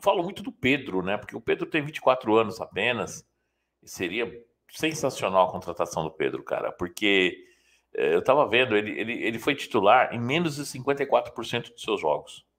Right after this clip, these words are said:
do, do Flamengo nesse ano. Ele marcou, deixa eu ver, eu tenho até aqui os números, é muito bom os números do Pedro. Quer ver?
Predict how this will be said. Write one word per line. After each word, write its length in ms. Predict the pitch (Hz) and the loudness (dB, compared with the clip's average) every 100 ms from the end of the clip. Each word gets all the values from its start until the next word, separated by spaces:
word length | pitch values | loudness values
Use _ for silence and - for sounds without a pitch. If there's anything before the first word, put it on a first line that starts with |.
| _ _ | _ _
do, 140 | - - | -12 -8
do 100 | 82 | -8
Flamengo 380 | - 82 82 82 | 2 2 2 -4
nesse 260 | 82 - 65 | -6 -6 -6
ano. 160 | 58 - _ _ _ _ _ _ _ _ - _ _ _ | -8 -14 _ _ _ _ _ _ _ _ -20 _ _ _
Ele 180 | 90 107 | -4 4
marcou, 1080 | 117 107 - 110 110 107 95 78 65 55 - _ _ _ _ | 4 4 4 6 8 6 2 -2 -10 -14 -20 _ _ _ _
deixa 160 | - | -16
eu 20 | 113 | -6
ver, 80 | |
eu 80 | 113 | -6
tenho 160 | 131 123 | -6 -12
até 160 | - | -8
aqui 220 | 156 - 101 | -8 -2 -2
os 120 | 87 | -2
números, 520 | 85 117 90 65 - | -2 0 0 -2 0
é 80 | 104 | 0
muito 340 | 101 165 - | 2 0 0
bom 180 | 87 92 | 4 4
os 80 | 76 | 2
números 260 | 76 67 | -6 -6
do 100 | 69 | -8
Pedro. 320 | - - - - _ _ _ _ _ _ _ _ _ _ _ | -2 -2 -2 -14 _ _ _ _ _ _ _ _ _ _ _
Quer 80 | 87 | -4
ver? 420 | 92 82 - | -4 -4 -8